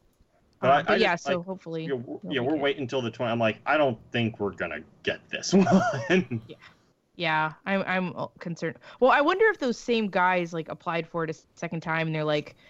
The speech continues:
Speaker 2: between the guys they already had or a new person on the same subject. I don't know. Um, and then I'm working on a panel possibility. It's not really a topic yet because I haven't really delved into it as much.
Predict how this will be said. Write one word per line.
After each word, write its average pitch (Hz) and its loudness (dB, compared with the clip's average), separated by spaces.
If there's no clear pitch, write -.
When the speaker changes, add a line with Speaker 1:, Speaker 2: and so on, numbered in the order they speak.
Speaker 2:
between 175 -2
the 165 0
guys 160 0
they 160 -4
already 147 -4
had 240 2
or 160 0
a - -6
new 208 -2
person 208 -4
on 165 -2
the 151 -6
same 156 -6
subject. 180 0
I 151 0
don't 147 -2
know. 143 -4
Um, 160 2
and 208 2
then 220 4
I'm 277 2
working 214 0
on 185 2
a 175 -2
panel 180 -2
possibility. 165 0
It's 180 -2
not 233 2
really 196 4
a - 0
topic 175 -2
yet 185 0
because 175 -6
I 170 -2
haven't 165 -2
really 160 0
delved 151 0
into 156 -2
it 156 0
as 151 -4
much. 165 -2